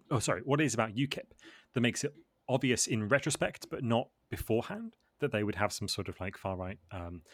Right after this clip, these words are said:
kind of dimension to them. Um, I'm kind of interested what it is, perhaps more kind of, you know, to kind of supplement Alex's question about this, uh, in the other direction. What is it like, or what do you think is the purpose of a, um, uh, an anti-extremist organization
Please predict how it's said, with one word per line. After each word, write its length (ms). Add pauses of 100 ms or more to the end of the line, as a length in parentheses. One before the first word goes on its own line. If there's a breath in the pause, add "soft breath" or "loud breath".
(260 loud breath)
kind 140
of 80
dimension 380
to 120
them. 180 (300 loud breath)
Um, 380 (340)
I'm 80
kind 120
of 60
interested 400
what 180 (160)
it 140
is, 200
perhaps 500 (120)
more 260
kind 180
of, 80 (160)
you 100
know, 60 (120)
to 100
kind 140
of 60
supplement 440 (140)
Alex's 260
question 320
about 200
this, 220 (280 loud breath)
uh, 200
in 80
the 60
other 160
direction. 380 (440 loud breath)
What 240
is 100
it 180
like, 380 (180)
or 320
what 240
do 60
you 40
think 240
is 80
the 80
purpose 420
of 140
a, 380 (360 loud breath)
um, 440 (400)
uh, 340
an 100
anti-extremist 520
organization 680